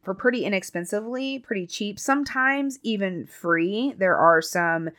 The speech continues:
um, financial advisors I know that offer, um, some services, just kind of an overview or a strategy session, um, uh, for comped. It can also, not only depression and anxiety, but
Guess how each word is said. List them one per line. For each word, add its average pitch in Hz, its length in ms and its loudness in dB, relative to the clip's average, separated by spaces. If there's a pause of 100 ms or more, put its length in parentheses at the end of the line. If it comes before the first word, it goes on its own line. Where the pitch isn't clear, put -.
(340)
um, 156 420 4
financial 170 460 -2
advisors 156 440 2
I 147 120 -2
know 143 260 -2
that 143 220 0
offer, 139 720 -2
um, 87 400 -2
some 180 180 -4
services, 160 800 0
just - 500 -6
kind 165 200 -2
of 160 60 -4
an 156 80 -2
overview 165 480 0
or 156 140 4
a 143 60 2
strategy 151 460 -2
session, 139 500 -6 (400)
um, 147 600 -2
uh, 113 260 -4 (180)
for 165 120 -2
comped. - 460 -6 (100)
It 233 120 2
can 262 300 0
also, 190 720 8
not 240 300 6
only 320 240 2
depression 214 480 6
and 165 180 -2
anxiety, 165 680 2
but 185 500 6